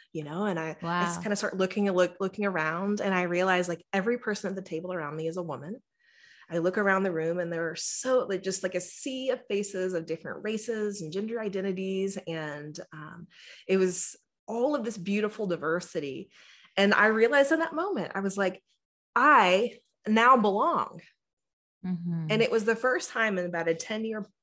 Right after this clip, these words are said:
Speaker 1: you know, journey of trying to become and becoming an engineer and being an engineer that I finally felt valued and affirmed. And it was really a pivotal moment for me that I will never forget, because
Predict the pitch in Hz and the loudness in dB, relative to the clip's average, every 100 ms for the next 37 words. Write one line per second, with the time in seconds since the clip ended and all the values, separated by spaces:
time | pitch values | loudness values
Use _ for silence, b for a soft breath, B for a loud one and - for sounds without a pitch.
0 | _ _ 196 175 170 180 233 196 160 233 | _ _ -4 -2 -2 2 4 4 0 -4
1 | - - 170 165 180 170 180 165 170 190 | -8 -4 -2 -2 -2 0 -2 -4 -4 -2
2 | 170 185 180 190 196 202 190 160 160 156 | 0 0 0 0 0 2 2 0 -2 -6
3 | 156 160 185 151 147 175 226 330 175 156 | -6 -6 -4 -4 -4 -4 -4 -4 -4 -4
4 | 156 156 147 156 B B B B 175 180 | -10 -10 -12 -14 B B B B 0 0
5 | 185 180 196 226 220 190 - 165 165 180 | 2 2 2 0 -2 -4 -4 -2 0 2
6 | 202 185 175 175 151 156 135 165 - b | 0 -2 -6 -6 -6 -4 -8 -12 -16 b
7 | b b b b 185 175 170 170 175 180 | b b b b 0 2 2 0 -2 -2
8 | 185 180 185 175 196 220 240 226 120 - | 0 2 2 -2 -2 -2 0 2 0 0
9 | - 202 208 196 175 160 175 175 - 143 | -2 -2 0 0 0 0 0 -2 -6 -10
10 | 151 151 175 233 277 208 202 208 170 - | -8 -4 2 2 2 2 2 0 -4 -8
11 | 180 302 247 - 190 185 190 175 190 185 | -4 -2 -2 -2 -6 -6 -4 -2 -2 -2
12 | 170 - - | -4 -8 -12